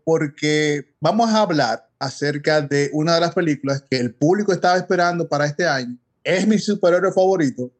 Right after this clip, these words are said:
y Hugo Pagán la adora. Vamos a hablar no solamente de la nueva película de Bat, el director Matt Reeves, protagonizada por Robert Pattinson, Zoe Kravitz, Colin Farrell,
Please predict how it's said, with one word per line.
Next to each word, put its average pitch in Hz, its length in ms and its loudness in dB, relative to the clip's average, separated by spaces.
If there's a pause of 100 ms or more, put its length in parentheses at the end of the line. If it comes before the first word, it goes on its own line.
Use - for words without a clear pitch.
(240)
y 131 100 -2
Hugo 131 240 0
Pagán 139 400 2
la 135 140 2
adora. 120 220 -2 (400)
Vamos 160 300 -2
a 175 60 4
hablar 156 560 0
no 190 200 0
solamente 190 840 -2
de 131 60 0
la 135 120 0
nueva 147 280 0
película 147 520 0
de 139 80 -2
Bat, 147 380 -2
el 123 100 -6
director 131 440 -4
Matt 143 260 -2
Reeves, 131 480 -4
protagonizada 120 680 -4
por 135 340 -4 (140)
Robert 151 340 2
Pattinson, 123 640 -2
Zoe 143 420 0
Kravitz, 127 720 -4 (180)
Colin 156 300 2
Farrell, 131 580 0